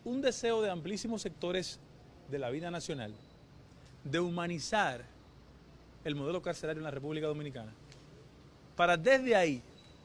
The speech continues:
montar operaciones indecentes.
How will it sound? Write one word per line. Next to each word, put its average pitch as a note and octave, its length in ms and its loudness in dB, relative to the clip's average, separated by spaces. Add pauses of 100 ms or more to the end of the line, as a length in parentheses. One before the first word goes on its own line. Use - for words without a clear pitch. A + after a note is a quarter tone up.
(220)
montar D#3 460 4
operaciones E3+ 800 -2 (260)
indecentes. F3+ 1000 -2